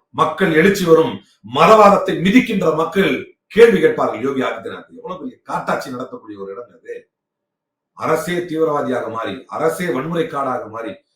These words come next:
சட்டமன்றத்தில் நான் அடிக்கடி ஒரு உதாரணம் சொல்றது உண்டு. நீங்க கேக்குறீங்க, அந்த யூ பி, அதனால யூ பியை சொல்றேன்.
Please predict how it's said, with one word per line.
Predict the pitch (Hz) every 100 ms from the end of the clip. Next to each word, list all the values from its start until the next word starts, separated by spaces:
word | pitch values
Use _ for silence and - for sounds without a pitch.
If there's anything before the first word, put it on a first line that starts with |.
| _ _
சட்டமன்றத்தில் | 131 196 165 131 120
நான் | 120
அடிக்கடி | 147 170
ஒரு | 160 135
உதாரணம் | 156 -
சொல்றது | 120 120 104
உண்டு. | 92 87 95
நீங்க | 101
கேக்குறீங்க, | 98 165 170 170
அந்த | 180 139
யூ | 160
பி, | 165
அதனால | 156 143 156
யூ | 147 156
பியை | 143
சொல்றேன். | - 117 117